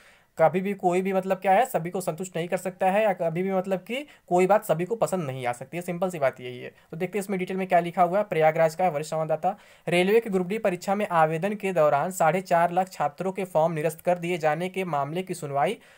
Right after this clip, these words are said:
सोमवार को भी हुई, यानी कि कल जो मैं आपको बता चुका हूँ। ठीक है, कल जो सुनवाई हुई थी मैंने उसका डिटेल दे दिया था कि पार्ट हियरिंग हुई थी, बाकी हियरिंग आज होना है। तो आगे क्या लिखा है, केंद्रीय प्रशासनिक अधिकरण इलाहाबाद कैट में चल रहे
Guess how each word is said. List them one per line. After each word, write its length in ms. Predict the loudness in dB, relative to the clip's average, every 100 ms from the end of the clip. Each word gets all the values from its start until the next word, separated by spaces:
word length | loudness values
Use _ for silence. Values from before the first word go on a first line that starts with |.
| _
सोमवार 480 | 0 4 4 6 4
को 200 | 4 -2
भी 100 | -2
हुई, 160 | -4 -2
यानी 220 | 0 0
कि 80 | 0
कल 160 | 0 0
जो 100 | 0
मैं 80 |
आपको 140 | -2 0
बता 220 | 2 2
चुका 260 | 0 -4 -4
हूँ। 180 | -4 -10 _ -6
ठीक 100 | -4
है, 60 |
कल 140 | -2 -4
जो 60 | -4
सुनवाई 300 | 0 0 0
हुई 160 | -4
थी 120 | -4
मैंने 140 | -4 -4
उसका 160 | -4
डिटेल 200 | -6 -6
दे 120 | -8 -2
दिया 160 | -2
था 180 | 2 2 2 -6 _
कि 60 | -4
पार्ट 280 | 2 2 0
हियरिंग 240 | -4 -2
हुई 120 | -4
थी, 100 | -2
बाकी 280 | 0 0 0
हियरिंग 240 | -6 -6
आज 200 | -4 -4
होना 200 | -6 -8 -8
है। 220 | -8 -12 _ _
तो 40 | 0
आगे 160 | 2 2
क्या 120 | 0
लिखा 220 | 2 0
है, 200 | 0 0 -10 _ _
केंद्रीय 320 | 0 2 -2
प्रशासनिक 540 | -2 4 4 4 -2 0
अधिकरण 360 | 0 2 0
इलाहाबाद 540 | 2 0 2 4 4 2 2
कैट 300 | 2 2 -2
में 120 | -6
चल 260 | 0 0 2
रहे 320 | 0 0